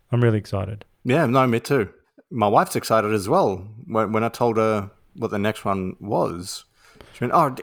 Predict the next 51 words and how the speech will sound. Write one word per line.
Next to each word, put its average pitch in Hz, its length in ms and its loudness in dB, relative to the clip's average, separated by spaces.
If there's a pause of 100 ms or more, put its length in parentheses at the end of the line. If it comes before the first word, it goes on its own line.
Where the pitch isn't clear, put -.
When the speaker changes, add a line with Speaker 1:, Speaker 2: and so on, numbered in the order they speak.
Speaker 2:
can, 151 160 2
can - 200 0
we 247 100 4
watch 330 180 0
that 196 140 4
now? 151 340 4
I 233 60 4
really 208 180 4
wanna 190 200 2
watch - 180 0
it 104 80 0
now." 117 320 0 (180)
Speaker 1:
Well, 165 180 8
look, 139 300 4 (220)
I, 170 220 6
you 160 180 0
know, 113 300 2
I 143 100 4
don't 214 160 6
wanna 240 160 4
make 175 300 6
it 165 300 0
about 135 360 6
another 123 320 2
film, 101 420 -4
but 123 220 0
I 127 100 4
keep 175 280 2
pushing 160 440 2
the, 135 140 -2
uh, 131 240 -2
the, 120 160 0
uh, 131 220 -4
the 113 380 0 (240)
Irishman 113 580 2
on 101 160 -6
you 92 180 -8 (220)
because 113 440 4
I've, 110 260 2 (120)
I 117 80 0
feel 139 340 4
like, 151 320 4 (580)
you 127 80 0
know, 120 80 2
you've 131 220 2
seen 170 200 4
Casino 135 400 6
so 135 180 0
many 120 100 2
times 107 480 0
that 104 300 0